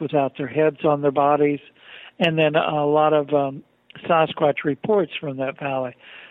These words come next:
So I, I think that sounds like to me what you're talking about, uh, a remote valley where, uh, people tell,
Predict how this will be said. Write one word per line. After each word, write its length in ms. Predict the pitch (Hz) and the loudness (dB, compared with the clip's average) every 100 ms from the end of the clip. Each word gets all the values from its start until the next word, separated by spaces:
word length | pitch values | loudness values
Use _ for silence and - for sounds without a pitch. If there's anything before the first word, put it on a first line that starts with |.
| - | -6
So 180 | - 160 | 2 4
I, 220 | - 180 - - | 2 0 -4 -4
I 240 | 196 180 151 - | -2 -2 -4 -2
think 240 | 208 208 _ _ _ _ - | 0 0 _ _ _ _ -4
that 260 | 170 160 - - - | 0 0 -4 -20 -2
sounds 400 | 196 208 220 180 - | 2 4 2 0 -4
like 280 | 151 139 147 _ - | 0 0 -2 _ -20
to 60 | - | -14
me 360 | 147 156 156 143 | -4 0 2 2
what 280 | 143 151 | 0 0
you're 160 | - 143 - - | -2 -8 -8 -4
talking 480 | 180 190 196 175 131 | 0 0 0 -8 -8
about, 420 | 117 117 127 147 - - - - 175 | -6 -4 0 -2 -4 -20 -20 -12 -4
uh, 40 | |
a 520 | 147 139 139 147 156 | -2 0 -2 -2 0
remote 480 | 147 147 151 160 170 - | 0 0 2 2 0 0
valley 600 | 151 139 143 147 143 135 _ - _ | 0 2 2 2 0 -4 _ -20 _
where, 480 | 175 143 139 135 160 302 | -6 0 2 0 -2 -12
uh, 160 | 247 233 | -16 -14
people 480 | - 156 170 147 147 - - | -2 -2 0 0 0 -4 -4
tell, 380 | 156 143 143 160 | 0 2 2 -2